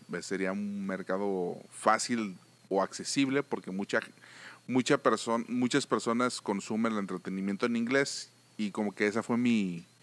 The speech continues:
mi mentalidad. Pero después me,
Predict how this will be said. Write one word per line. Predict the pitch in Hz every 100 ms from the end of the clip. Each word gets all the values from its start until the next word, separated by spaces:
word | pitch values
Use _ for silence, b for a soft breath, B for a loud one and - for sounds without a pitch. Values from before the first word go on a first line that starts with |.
| B B B -
mi | 107
mentalidad. | 101 92 95 98 127 - B B B -
Pero | 143 131 123
después | 123 - 139
me, | 147 151